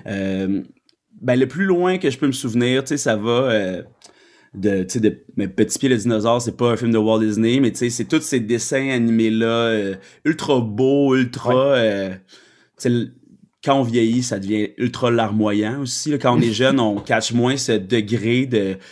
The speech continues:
Speaker 1: perdre un être cher, c'est vraiment dark, là. <laughs>
Speaker 2: Ouais.
Speaker 1: Mais quand on, quand, plus on vieillit, plus on comprend la valeur des choses, plus on <laughs> trouve ça triste quand les gens, ils, quand ils perdent leur, leur
Speaker 2: Leur
Speaker 1: but dans la
Speaker 2: proche,
Speaker 1: vie
Speaker 2: là, ouais.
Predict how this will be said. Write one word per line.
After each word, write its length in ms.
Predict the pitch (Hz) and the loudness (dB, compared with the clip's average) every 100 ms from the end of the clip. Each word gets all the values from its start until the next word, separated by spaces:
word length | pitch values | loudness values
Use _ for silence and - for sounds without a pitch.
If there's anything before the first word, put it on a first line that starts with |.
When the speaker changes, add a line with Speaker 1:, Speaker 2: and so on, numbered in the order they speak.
| - - | -12 0
Speaker 1:
perdre 300 | 127 120 117 | 2 2 2
un 140 | 110 | 4
être 300 | 110 113 113 | 2 0 -2
cher, 420 | 101 113 110 120 120 | -2 0 2 0 -2
c'est 240 | - 101 | -6 -6
vraiment 680 | 95 104 107 104 107 107 101 | -4 -4 -2 0 0 -2 -6
dark, 600 | 95 104 98 113 139 156 | -6 -4 -2 -2 -2 -2
là. 180 | 143 156 | 0 0
<laughs> 580 | - 185 196 202 - 127 | 0 2 0 0 -4 -2
Speaker 2:
Ouais. 80 | 113 | 2
Speaker 1:
Mais 200 | 117 107 | 2 2
quand 280 | 131 143 143 | 2 2 2
on, 60 | 107 - - - - | -2 -8 -20 -12 -2
quand, 220 | 143 113 | 0 0
plus 220 | - 180 | 0 2
on 100 | 190 | 2
vieillit, 440 | 135 135 131 151 | 4 4 4 2
plus 200 | - 156 | -2 0
on 380 | 151 113 101 95 101 | 2 2 0 -4 -8
comprend 280 | - 113 - | -6 -4 -2
la 160 | 135 104 | 0 2
valeur 420 | 104 101 107 113 | 2 2 0 0
des 140 | 104 | -2
choses, 420 | 98 110 113 135 - | -2 -2 -2 -4 -8
plus 300 | - 120 127 | -4 2 4
on 180 | 110 110 | 4 0
<laughs> 140 | - | -4
trouve 240 | - 139 | 0 0
ça 160 | 131 127 | 4 2
triste 380 | - 120 143 - | 2 2 2 2
quand 260 | 113 104 - - - - - | 0 0 -6 -12 -12 -8 0
les 240 | 117 117 | 2 2
gens, 140 | 107 | 2
ils, 240 | 127 123 - 78 - | 2 2 -2 -10 -6
quand 120 | - | -6
ils 160 | 113 98 | -6 -6
perdent 380 | - 127 127 117 | 0 0 2 2
leur, 460 | 107 104 101 - _ - - - | 2 0 -4 -14 _ -18 -14 -2
leur 240 | 110 110 | -2 0
Speaker 2:
Leur 140 | 117 | -2
Speaker 1:
but 160 | 117 127 | -2 -2
dans 180 | 120 123 | 0 2
la 60 | |
Speaker 2:
proche, 140 | 123 113 | 0 0
Speaker 1:
vie 100 | 120 | 0
Speaker 2:
là, 60 | 127 | 2
ouais. 240 | 123 | 0